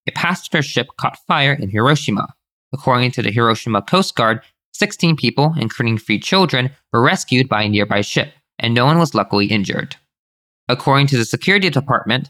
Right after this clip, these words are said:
the ship departed from Hiroshima City just after seven o'clock A M on the fifteenth and was on a sightseeing tour. Patrol boats and other firefighters worked to extinguish the fire,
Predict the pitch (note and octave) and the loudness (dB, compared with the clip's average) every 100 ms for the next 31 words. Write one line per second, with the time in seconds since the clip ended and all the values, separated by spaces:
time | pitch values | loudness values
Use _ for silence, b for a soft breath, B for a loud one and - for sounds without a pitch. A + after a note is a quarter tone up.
0 | _ B2 - E3+ - C#3+ - G#3+ G#3 C#3+ | _ -2 -2 -4 -4 -4 0 0 2 0
1 | B2 A2+ G#2+ - A#2 A2 - G2+ G#2 - | 2 2 2 0 0 0 -2 -2 -2 -4
2 | - D#3 - B2+ C#3 D3 C#3+ A2 G#2+ - | -4 -4 -2 -4 0 -2 0 -4 -4 0
3 | G2+ F#2 - G2 D3+ B2 A2+ G#2 G2 - | -2 -2 -6 -2 0 0 -2 -4 -6 -12
4 | - - F#3 D3 - _ _ _ C3+ D#3+ | -16 0 0 0 -8 _ _ _ 0 2
5 | C#3 B2+ A2+ G#2+ D3 C3 - G#2 G2+ - | 2 2 -2 -2 -4 -4 -4 -4 -4 -6
6 | - A1+ - - _ _ _ _ - C#3 | -6 -4 -6 -10 _ _ _ _ -6 0
7 | C#3+ B2 A#2 A2+ A2+ G2 G2+ G#2 - G#3+ | 0 2 0 0 -4 -2 -2 0 0 2
8 | G#3+ - A#2 G#2+ A2 - _ _ C3+ C3+ | 2 2 0 0 -2 -6 _ _ 0 0
9 | - A2+ - - G#3+ F#3+ C#3+ A2+ - G2 | -4 -4 -4 0 2 2 0 -4 0 2
10 | G2 G#2 | 2 0